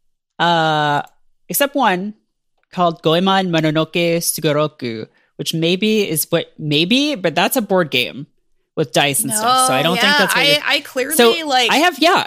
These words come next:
Speaker 1: it's wonder-, this is actually wonderful news. You can play both of those games
Speaker 2: This is
Speaker 1: right now.
Speaker 2: wonderful.
Speaker 1: They're good games too.
Speaker 2: Oh my
Speaker 1: Like, they're
Speaker 2: God.
Speaker 1: kind of awkward because it's around the time of, like, people trying to figure out how three D action
Speaker 2: Right.
Speaker 1: R P Gs work. But yeah, you get in, you get in the big robot called Impact, and it plays an anime theme song for the robot, and then you do a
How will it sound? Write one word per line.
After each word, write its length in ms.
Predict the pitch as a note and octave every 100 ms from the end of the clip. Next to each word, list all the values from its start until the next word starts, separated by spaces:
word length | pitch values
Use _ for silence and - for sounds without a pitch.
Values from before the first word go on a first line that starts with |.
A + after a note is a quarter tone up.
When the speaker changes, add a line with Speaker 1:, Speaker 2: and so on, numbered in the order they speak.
| -
Speaker 1:
it's 160 | A#3+ G#3
wonder-, 360 | E3+ A3 C4
this 180 | - A3
is 140 | D4+
actually 300 | C#4 C#4 D4
wonderful 360 | F#3 F#3 G3 A3
news. 340 | A3+ C4+ - -
You 180 | D#3+ C4+
can 160 | F4+
play 200 | - D4+
both 200 | F#3+ G#3
of 80 | F3
those 160 | F3+ -
games 280 | B3 E3
Speaker 2:
This 100 | -
is 40 | C#3+
Speaker 1:
right 200 | G#3 C#3
now. 220 | E3+ D3
Speaker 2:
wonderful. 480 | D#5 - - - B3
Speaker 1:
They're 140 | F3 G3+
good 240 | A#3 B3+
games 400 | - A#3 - -
too. 240 | - G#3 -
Speaker 2:
Oh 60 | -
my 200 | - G4+ - - D#5+ G5+
Speaker 1:
Like, 140 | D5
they're 80 | D#4+
Speaker 2:
God. 60 |
Speaker 1:
kind 120 | C4 B3
of 80 | -
awkward 440 | E3 G#3 D3+ C#3+
because 260 | C#3+ D#3 C#3+
it's 160 | D#3
around 160 | D3 C#3
the 80 | D3
time 260 | E3+ C#3+
of, 120 | C3+ B2+
like, 180 | B2
people 240 | - - B2+
trying 200 | - C#3
to 40 |
figure 240 | C3 C3 B2+
out 120 | A#2
how 140 | C#3
three 200 | B2 -
D 460 | B2 B2 A#2+ B2 - _ _ _
action 340 | - C3+ - C#3
Speaker 2:
Right. 140 | B2+
Speaker 1:
R 80 | -
P 120 | A#2+ D3+
Gs 260 | B2+ C#3
work. 280 | - B3 -
But 260 | D3+ C3 - - _ _ _ -
yeah, 200 | F#3+ A#3+
you 160 | C3
get 160 | D3 D#3+
in, 240 | F3 F3 -
you 140 | C#3+
get 140 | C#3+
in 80 | E3+
the 60 | F#3+
big 160 | D#3+ C#3+
robot 360 | B2 E3+ G3
called 160 | - B2
Impact, 460 | C#3 D#3 F#3+ G#3 F#3
and 80 | D3
it 80 | -
plays 180 | C#3
an 60 | C#3+
anime 320 | A2 C3 D#3
theme 200 | D#3+ D3
song 280 | - G#3 A3
for 100 | A3
the 100 | D#3
robot, 440 | B2+ C3 D#3+ F3 -
and 100 | D3+
then 80 |
you 100 | D3
do 200 | C3+ C#3
a 100 | C#3